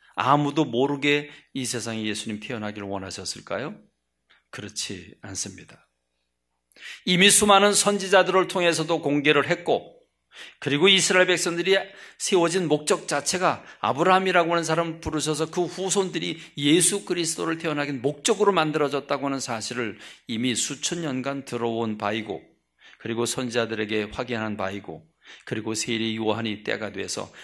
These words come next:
모든 사람들이 광야로 몰려들면서 예수 그리스도를 소개했기 때문에 예수님 이 땅에 오시는 것은 조용히 은밀하게 오신 게 아닙니다. 예수님은 성경에 보면 마태복음에는 동방박사들을 통해서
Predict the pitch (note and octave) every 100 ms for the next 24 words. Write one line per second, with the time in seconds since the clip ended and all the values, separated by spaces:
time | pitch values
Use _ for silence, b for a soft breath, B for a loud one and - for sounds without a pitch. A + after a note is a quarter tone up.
0 | B G2 G2+ B2 C3+ D3 D3 D3 C#3+ D3+
1 | C3+ B2+ C3 C3 - A#2 B2 B2 B2 A#2
2 | A#2 A2+ A2 G#2+ G2+ G#2 A2 G#2+ G#2+ B
3 | B A#2 A2+ B2 - D3+ C#3+ B2+ - B2+
4 | A#2+ D3+ B2 G#2 - G#2+ G2 F#2+ F#2+ F2+
5 | G#2+ B B B - C#3+ C#3 D#3 D#3 C#3+
6 | C#3 A2 - G2+ G2 F2+ - B2+ G#2+ B
7 | B - G2 G2 B2 B2+ A2+ G#2+ G2 G2
8 | F#2+ F2 - F#2+ G2 F2 E2 E2+ - _
9 | _ _ _ _ _ _ _ B B -
10 | G#2+ A2 A2 A#2 A2+ A2 _ B B B
11 | - C3+ C#3 D3+ G#2+ A2 A#2+ B2+ A#2+ B
12 | B _ A2 G#2 - E3+ E3 C3+ A#2 A#2+
13 | B2+ C#3 - A#2 A2+ B2+ B2+ B2 A#2+ -
14 | A2+ A2 A2 G#2+ - A2 G2+ A#2 A#2+ B2